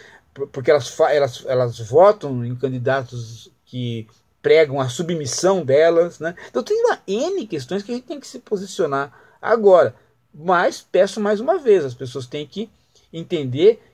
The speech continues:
que o filósofo não tem um discurso fechado, ele tem um discurso que vai abordando os objetos com a perspe-, com as perspectivas teóricas que estão na jogada.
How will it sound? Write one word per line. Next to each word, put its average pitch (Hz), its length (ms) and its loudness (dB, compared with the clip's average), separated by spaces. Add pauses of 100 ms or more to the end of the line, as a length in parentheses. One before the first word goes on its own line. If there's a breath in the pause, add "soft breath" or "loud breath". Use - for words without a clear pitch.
que 160 180 -10
o 170 40 -6
filósofo 165 600 2
não 233 220 -2
tem 214 200 -4
um 233 100 -4
discurso 214 500 -4
fechado, 233 540 -2
ele 135 120 -6
tem 151 160 -10
um 156 40 -8
discurso 180 340 -12
que 226 80 -8
vai 220 200 4
abordando 208 520 4
os 190 100 -4
objetos 165 640 -2 (160)
com 240 80 0
a 262 80 0
perspe-, 233 360 -4 (460 loud breath)
com 196 100 -2
as 208 100 0
perspectivas 233 680 0
teóricas 220 600 6
que - 120 -10
estão 247 280 0
na 262 120 0
jogada. 247 680 2